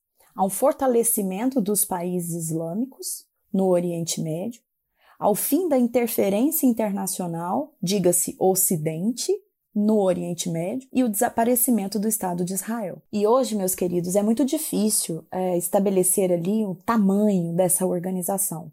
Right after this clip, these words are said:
Para alguns países, essa organização ainda conta aí com milhares de pessoas espalhadas por todo o mundo, e para outros <laughs> países,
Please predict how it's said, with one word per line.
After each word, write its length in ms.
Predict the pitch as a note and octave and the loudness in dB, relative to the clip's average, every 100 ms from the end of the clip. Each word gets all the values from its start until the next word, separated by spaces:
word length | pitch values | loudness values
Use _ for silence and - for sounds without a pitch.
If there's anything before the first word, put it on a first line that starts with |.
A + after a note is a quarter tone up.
| _ | _
Para 200 | A#3 B3 | 0 2
alguns 320 | A#3+ A#3 A3+ | 2 0 -2
países, 920 | - F3+ G3+ C4+ A#3+ E3 D#3+ - - - | 0 0 2 2 2 0 -2 -4 -6 -8
essa 280 | - F#3 G#3 | -2 2 2
organização 720 | G#3 G#3+ A3 G3+ F#3+ A3 A3+ | 2 2 2 2 2 2 2
ainda 300 | A3 G#3 G#3+ | 2 2 -2
conta 400 | G#3+ F#3+ F#3+ F#3 | 0 0 0 0
aí 180 | E3+ F3+ | -2 -2
com 180 | F3+ E3+ | -4 -4
milhares 640 | E3 D#3 E3 F#3+ A3 G3+ | -2 2 2 4 2 0
de 120 | E3 E3+ | -2 -2
pessoas 440 | - - E3+ D#3+ | -2 0 0 0
espalhadas 600 | D#3+ - D#3+ D#3+ D#3 - | -2 -2 -2 -2 -4 -6
por 160 | E3+ E3 | -6 -4
todo 240 | D#3+ D#3 | -2 -2
o 40 | |
mundo, 440 | D3+ D#3 A3+ D4+ - _ _ - | -4 -2 -2 -4 -10 _ _ -2
e 80 | C4 | 0
para 240 | C4+ A4+ | 0 0
outros 400 | C#4 A#3 A#3+ A#3+ | 4 2 2 -4
<laughs> 0 | |
países, 720 | - B3+ A#3 B3 E4 F#3+ E3 | -2 0 2 4 4 2 -4